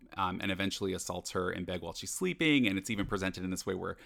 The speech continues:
like, Mia Goth's character is, like, enjoying the touch at first, and then it's, like,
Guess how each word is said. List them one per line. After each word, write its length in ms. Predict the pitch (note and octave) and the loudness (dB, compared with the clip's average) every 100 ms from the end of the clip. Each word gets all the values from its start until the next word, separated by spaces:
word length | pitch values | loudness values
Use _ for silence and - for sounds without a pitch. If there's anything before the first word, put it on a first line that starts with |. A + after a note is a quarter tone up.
| - G2+ | -10 -4
like, 140 | F#2 | 0
Mia 120 | G#2+ | 2
Goth's 220 | G2 F#2 | 2 2
character 280 | - F#2+ F2+ | 2 -2 -2
is, 80 | F#2 | -8
like, 140 | F2+ | -6
enjoying 420 | G2 F#2+ A2 A2 A2 | -4 0 2 2 2
the 60 | |
touch 280 | - A2+ - | 2 2 0
at 120 | - | -4
first, 460 | - A2 G#2+ - - - - - - | -2 0 0 -4 -10 -20 -20 -6 0
and 140 | G#2 | 4
then 120 | G2 | 4
it's, 160 | F#2+ - | 2 2
like, 160 | F#2 | 0